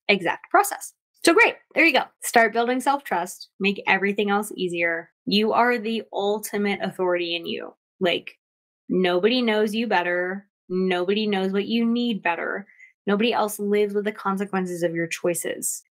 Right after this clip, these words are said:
So trust yourself to make the best decision for you to follow through. But again, that is a practice.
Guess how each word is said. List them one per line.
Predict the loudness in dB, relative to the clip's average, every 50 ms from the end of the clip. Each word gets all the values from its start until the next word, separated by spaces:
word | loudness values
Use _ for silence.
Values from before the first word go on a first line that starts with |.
| _ _ -2
So | 0 0 0
trust | 0 -2 0 2 2 2 2 0 -2
yourself | 0 0 0 0 0 -2 -2 -2
to | -2 -2
make | -2 -2 -2
the | -2 -4
best | -2 0 0 0 0 0 -2 -2
decision | -2 -2 -2 -2 -2 -2 -2 -2 0
for | 2 2
you | 2 2 0 -2 -2 -4
to | -4 -4 -6
follow | -2 0 0 2 2 0 0
through. | -2 -2 -2 -2 0
But | 0 0 0
again, | 2 2 2 2 2 2 2
that | 2 2 2 2
is | 0 0 -2
a | -4 -4 -6 -10 -18 -14 -6
practice. | -4 -2 -2 -2 -4 -8 -4 0 2 2 4 2 2 -2 -4 -8 -10 -10 -10